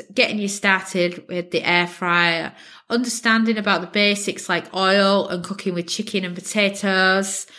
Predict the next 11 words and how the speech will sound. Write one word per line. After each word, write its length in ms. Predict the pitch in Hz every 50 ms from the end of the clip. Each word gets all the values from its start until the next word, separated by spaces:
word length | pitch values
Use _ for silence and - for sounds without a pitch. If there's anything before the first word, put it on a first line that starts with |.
| - - - - - - -
And 460 | - 190 196 190 190 190 202 196 202 -
it's 240 | 185 185 - - 196
a 40 | 190
fan 360 | - - - 214 220 214 202
favourite 540 | 214 - 208 202 196 196 196 196 190 - -
among 300 | 185 196 190 190 196 190
the 100 | 190 180
readers 800 | 190 202 196 196 190 196 190 185 185 185 185 190 185 185 -
of 320 | - - 185 180 175 175 190
Recipe 420 | 180 175 175 - 185 175 - 180
This. 500 | 180 170 160 160 170 175 - - -